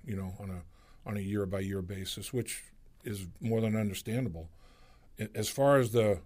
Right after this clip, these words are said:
the lease, the stadium lease, man, that, that, uh, that one, that one kinda scares me a little bit, uh, because as, as the league continues to be extremely popular, some city is gonna throw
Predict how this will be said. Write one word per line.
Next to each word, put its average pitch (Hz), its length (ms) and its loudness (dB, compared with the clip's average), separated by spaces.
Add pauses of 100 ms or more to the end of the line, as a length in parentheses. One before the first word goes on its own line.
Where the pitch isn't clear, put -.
(600)
the 110 60 -6
lease, 120 540 0 (280)
the 107 60 -10
stadium 120 460 0
lease, 92 320 -10
man, - 220 -8 (800)
that, 95 260 -12
that, 110 260 -8
uh, 92 140 -6
that 113 240 -6
one, 107 280 0 (420)
that 147 100 4
one 165 100 4
kinda 151 220 2
scares 127 420 4
me 117 140 2
a 104 60 2
little 95 200 -4
bit, 95 300 -8 (540)
uh, 98 160 -6
because 104 440 0 (640)
as, 113 260 0
as 110 220 4
the 107 60 -4
league 143 260 4
continues 127 520 2
to 107 120 -4
be 113 380 0 (840)
extremely 123 540 2
popular, 101 640 -2 (840)
some 147 300 4
city 127 440 4
is 110 220 -2
gonna 117 240 4
throw 113 600 6